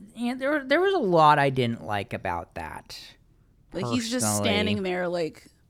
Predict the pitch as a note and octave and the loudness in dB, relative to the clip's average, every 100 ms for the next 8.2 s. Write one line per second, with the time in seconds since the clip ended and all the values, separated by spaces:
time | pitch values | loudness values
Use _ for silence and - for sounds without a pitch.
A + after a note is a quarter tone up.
0 | _ F#3 G3+ - G3 F3+ G3+ G3 F#3+ F#3+ | _ -10 -8 -6 -10 -8 -8 -8 -6 -8
1 | F3+ F3 - - E3 - - G#3 D4 F4 | -8 -10 -12 -10 -10 -10 -10 -6 -4 -4
2 | - D4 A3+ - B3 A#3+ A3 G3 A#3 C4 | -4 -8 -8 -6 -4 -4 -6 -6 -8 -8
3 | - - _ _ _ _ - G3+ - F3+ | -16 -20 _ _ _ _ -6 -6 -4 -6
4 | G#3+ A#3+ - - A#3 G3+ - G3 - - | -4 -4 -6 -6 -6 -6 -6 -8 -8 -10
5 | G#3 G3+ G3+ G3+ G3 - _ _ _ _ | -8 -6 -6 -6 -8 -12 _ _ _ _
6 | _ _ _ - G3 G3 - G#3 G3+ G3+ | _ _ _ -14 -12 -12 -8 -6 -6 -8
7 | - - F#3+ F#3+ F3+ F3+ F3+ F#3 F#3+ E3+ | -10 -10 -2 0 2 0 -2 -6 -8 -8
8 | F3 F#3 | -8 -12